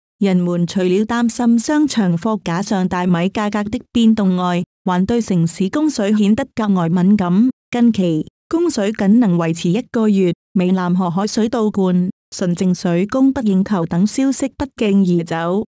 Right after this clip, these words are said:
曼谷供水部門曾多次發布警示消息，不過每次又撤銷通知。記者在曼谷恰圖恰區多個商場看到，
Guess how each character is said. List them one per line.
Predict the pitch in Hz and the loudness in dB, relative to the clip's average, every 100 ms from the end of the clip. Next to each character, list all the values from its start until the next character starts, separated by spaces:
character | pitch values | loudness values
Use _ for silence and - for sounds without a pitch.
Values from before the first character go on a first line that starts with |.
| - | -2
曼 | 220 214 214 | 0 2 2
谷 | 277 240 | 0 -4
供 | - 277 | -2 -2
水 | 247 202 240 | 0 -2 -2
部 | 220 202 | 0 2
門 | 190 180 160 | 2 2 0
曾 | 277 294 | 0 0
多 | 302 302 | 0 -2
次 | - 220 | -2 -2
發 | 214 240 214 | -2 -4 -4
布 | 196 190 | -4 -2
警 | 175 220 | 0 0
示 | - 196 | 0 -2
消 | - 254 | 0 -2
息， | 247 262 - _ | 0 -4 -6 _
不 | - 262 | -8 -4
過 | 233 | 0
每 | 208 190 202 | 2 2 0
次 | 233 | 0
又 | 220 214 190 | 2 2 0
撤 | 180 | 0
銷 | 220 - 277 | -2 -2 -4
通 | 269 233 | 2 2
知。 | 220 233 226 226 _ - | 2 0 -2 -4 _ -4
記 | 220 214 | -2 0
者 | 185 196 | 0 -2
在 | 208 208 | -2 -2
曼 | 190 180 190 | 0 0 0
谷 | 254 | -2
恰 | 269 269 | -4 -6
圖 | 269 220 165 | -4 -2 -2
恰 | 165 254 - | -2 -6 -6
區 | - 294 | -4 -2
多 | 285 269 | -2 -2
個 | 240 214 | 0 -2
商 | - 240 247 | 0 0 0
場 | - 185 160 | 0 -2 0
看 | 170 196 202 | 0 0 0
到， | 196 190 | 0 -2